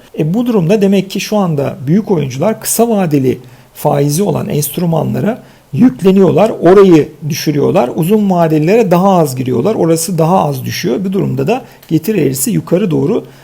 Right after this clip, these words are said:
tırmanıyor. Şimdi burada da aynı şekilde farkın kapandığını görüyoruz. Bu da S and P beş yüzü eğer burada görüldüğü gibi bu şiddette etkilerse bu dört bin dokuz yüze kadar bile,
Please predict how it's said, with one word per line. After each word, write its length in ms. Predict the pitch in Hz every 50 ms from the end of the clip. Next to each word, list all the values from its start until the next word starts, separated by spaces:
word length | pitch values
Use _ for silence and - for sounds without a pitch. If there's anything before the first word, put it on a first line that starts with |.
| - - _ _
tırmanıyor. 600 | - - 180 180 180 170 170 160 156 139 120 - - - - -
Şimdi 280 | - 220 240 240 220
burada 240 | 269 285 277 214 190
da 220 | 214 262 330 330 -
aynı 220 | - 220 226 220 208
şekilde 300 | - 165 160 190 240 240
farkın 400 | - - 180 180 175 - 247 226
kapandığını 580 | - 190 - - 180 175 180 175 180 185 196
görüyoruz. 360 | 170 147 135 127 160 202 233 -
Bu 180 | 214 185 226 208
da 140 | 196 165 - - - 175
S 160 | 156 - 196
and 80 | 202 185
P 160 | 202 208 185
beş 240 | 185 190 202 - -
yüzü 180 | 175 139 - -
eğer 460 | - - 156 175 170 151 - - - - _ _
burada 360 | 135 117 131 185 220 220 214 214
görüldüğü 540 | 165 151 147 143 147 147 143 131 156 175
gibi 340 | 175 151 143 127 123 123 120 - - - -
bu 160 | 165 156 226
şiddette 520 | 226 - 262 214 160 156 - - - - 180
etkilerse 800 | 190 - - - 190 214 247 285 - - - 151 135 - - - - _ _
bu 360 | 143 139 156 208 233 226 214 - - _ _ - 135
dört 320 | 147 165 175 170 170 -
bin 220 | 202 196 196 190 175
dokuz 340 | 175 175 175 233 226 196
yüze 280 | 208 196 175 202 196 196
kadar 460 | - 170 147 135 127 123 117 113 123
bile, 340 | 135 139 135 135 151 202 247